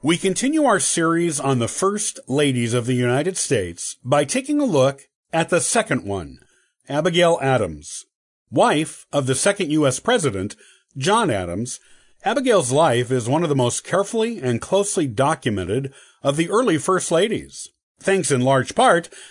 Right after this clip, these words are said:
to the numerous letters she wrote to John and other friends and family members, which her descendants carefully preserved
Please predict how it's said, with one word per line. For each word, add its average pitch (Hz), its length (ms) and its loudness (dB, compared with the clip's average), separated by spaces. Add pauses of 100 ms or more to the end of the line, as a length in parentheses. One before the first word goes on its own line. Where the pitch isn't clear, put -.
to 190 120 0
the 190 100 4
numerous 190 520 2
letters 139 380 2
she - 160 -2
wrote 135 240 2
to 151 100 -8
John 107 680 -2 (200)
and 156 160 2
other 233 220 4
friends 170 500 0
and 139 160 0
family 170 280 0
members, 131 440 0 (300)
which 160 240 0
her 185 100 2
descendants 165 580 0
carefully 170 460 0
preserved 117 680 -2